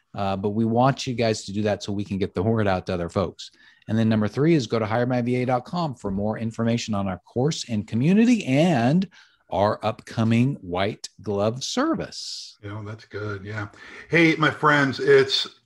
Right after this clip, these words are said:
Speaker 2: entrepreneurs, it's leaders, it's high achievers who are gonna be really shaping the future of this country.
Speaker 1: Yeah.
Speaker 2: Right? It's not the government. The government is not gonna save your bacon. Uh, but in order for that to happen, we need to actually do something significant. So do yourself a favor.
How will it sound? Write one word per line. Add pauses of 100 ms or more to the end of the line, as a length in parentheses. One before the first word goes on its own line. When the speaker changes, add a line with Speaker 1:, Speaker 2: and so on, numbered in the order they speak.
(140)
Speaker 2:
entrepreneurs,
it's
leaders,
it's
high
achievers
who
are
gonna
be
really
shaping
the
future
of
this
country. (380)
Speaker 1:
Yeah.
Speaker 2:
Right?
It's
not
the
government.
The
government
is
not
gonna
save
your
bacon. (400)
Uh,
but
in
order
for
that
to
happen,
we
need
to
actually
do
something
significant.
So
do
yourself
a
favor.